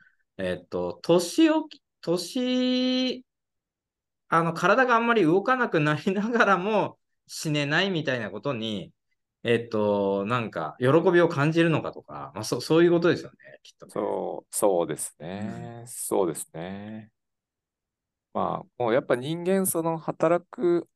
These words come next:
Speaker 2: とか、こう、あの、生産的な、こう、活動から、こう、もし、どんどん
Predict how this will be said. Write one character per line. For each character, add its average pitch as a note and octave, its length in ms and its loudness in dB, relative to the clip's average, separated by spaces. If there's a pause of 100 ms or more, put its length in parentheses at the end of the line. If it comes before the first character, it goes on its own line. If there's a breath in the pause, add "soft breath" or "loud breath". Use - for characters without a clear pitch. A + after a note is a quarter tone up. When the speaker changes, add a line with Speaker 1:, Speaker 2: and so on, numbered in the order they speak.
(260)
Speaker 2:
と A2 100 -4
か、 F#2 420 4 (840)
こ F2+ 580 -4
う、 - 80 -20
あ F#2+ 200 -2
の、 E2 540 -10
生 B2 300 2
産 B2 520 -2 (200)
的 A2+ 240 -6
な、 A2 140 4
こ G#2+ 460 4
う、 - 80 -20
活 F#2+ 260 -8
動 G#2 240 0
か G2 160 0
ら、 F#2+ 260 2 (140)
こ F2 140 -6
う、 E2 40 -10
も G2+ 120 -16
し、 - 320 -10 (320)
ど A2+ 120 0
ん G#2 80 -6
ど E2 140 -2
ん D#2+ 140 -14